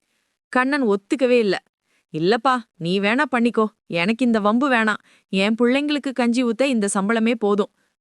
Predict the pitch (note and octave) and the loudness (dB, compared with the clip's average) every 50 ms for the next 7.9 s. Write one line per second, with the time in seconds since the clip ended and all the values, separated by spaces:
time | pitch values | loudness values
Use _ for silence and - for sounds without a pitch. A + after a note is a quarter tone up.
0 | _ - A3+ G#3+ F#3 - F3 E3+ F3 G#3+ A#3+ - G3+ F#3 F3 G3 D4+ D#4 C4+ F3 | _ -2 -2 -2 0 -2 -2 0 0 0 0 0 0 0 0 0 0 0 0 0
1 | D3+ - _ _ _ _ _ A3+ A#3 A#3 A3 G#3 F#3 F3+ E3+ F3+ G#3 A#3+ A3 - | -2 -6 _ _ _ _ _ 0 2 2 2 2 2 2 2 2 2 0 -2 -2
2 | A3 C4 C4+ A3+ F#3 F#3 G3 G#3+ A3 A3 G3+ E3 D3+ - D#3+ - - _ _ _ | -2 0 2 2 2 2 2 0 0 -2 -2 -4 -4 -6 -8 -8 -10 _ _ _
3 | _ _ _ _ _ _ _ _ _ _ _ _ _ _ _ _ _ - D4+ E4 | _ _ _ _ _ _ _ _ _ _ _ _ _ _ _ _ _ 0 2 2
4 | F4+ F4+ D#4+ - - E4 - _ - G#3+ G3 G3+ G#3 G#3 G3+ F#3+ E3 - _ _ | 2 2 0 -2 -4 -4 -4 _ -2 -2 0 0 0 0 -2 -2 -4 -6 _ _
5 | _ _ _ _ _ _ _ _ - F#3+ G3+ B3 C4 A#3+ G#3 G3 G#3+ A3 G#3 - | _ _ _ _ _ _ _ _ -4 -2 0 2 2 2 2 2 2 0 0 0
6 | G3+ G3 G3 B3+ D4+ D#4 C4 F#3+ E3+ F3 F#3 A#3 D4 D#4 C#4 A#3 A3 G3+ A3 - | 0 0 2 2 2 2 2 4 4 4 4 2 2 2 0 0 0 0 -2 -2
7 | - D4 D4 C4+ B3+ C4 B3 B3 B3 C4+ D4 - - A#3+ A#3+ A3 - | -2 -2 -2 0 0 0 2 2 2 2 2 -2 -2 -2 -2 -2 -4